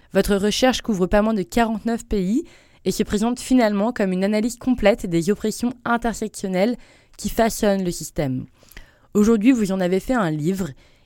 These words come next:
et il sort en France le dix février prochain. Il s'intitule Last Girl First, la prostitution à l'intersection des oppressions sexistes,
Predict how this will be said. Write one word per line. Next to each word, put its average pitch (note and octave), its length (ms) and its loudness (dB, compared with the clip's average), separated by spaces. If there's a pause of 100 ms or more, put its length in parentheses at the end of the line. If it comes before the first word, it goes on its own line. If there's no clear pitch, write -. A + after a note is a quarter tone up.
et G3 80 6
il F#3+ 100 4
sort C4+ 220 2
en G#3+ 100 0
France A3+ 340 -4
le F3 120 0
dix F#3 160 -2
février G#3+ 400 -2
prochain. F3+ 480 -2 (480)
Il G3 120 -4
s'intitule C4 640 2 (140)
Last G#3+ 360 0
Girl G#3+ 260 0
First, - 640 -2
la F3+ 120 -2
prostitution A3+ 880 -2
à F3 60 -2
l'intersection G#3+ 680 -2
des G3 220 0
oppressions G#3+ 460 -4
sexistes, - 600 -8